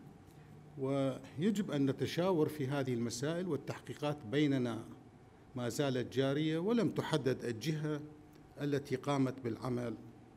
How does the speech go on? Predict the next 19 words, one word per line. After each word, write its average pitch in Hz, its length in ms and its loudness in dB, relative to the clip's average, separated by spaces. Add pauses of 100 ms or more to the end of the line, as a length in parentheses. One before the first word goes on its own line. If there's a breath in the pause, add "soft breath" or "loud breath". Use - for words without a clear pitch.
(280)
في 131 180 -2
كي 127 240 2
واحد". 104 360 -6 (140)
قال: 208 120 -2
"نحن 202 180 -2
لدينا 151 360 4
معلومات 117 680 -4 (1000)
وسنتصرف 139 1160 0
على 120 120 0
هذا 110 400 -2
الأساس". 135 680 -8 (580 loud breath)
أنا 185 80 0
قلت: 160 280 -2
"هذا 127 280 -2
أمر 131 160 0
فعلًا 120 460 -4
سيكون 107 580 -6
جدًا 123 260 -4
خطير" 127 560 -6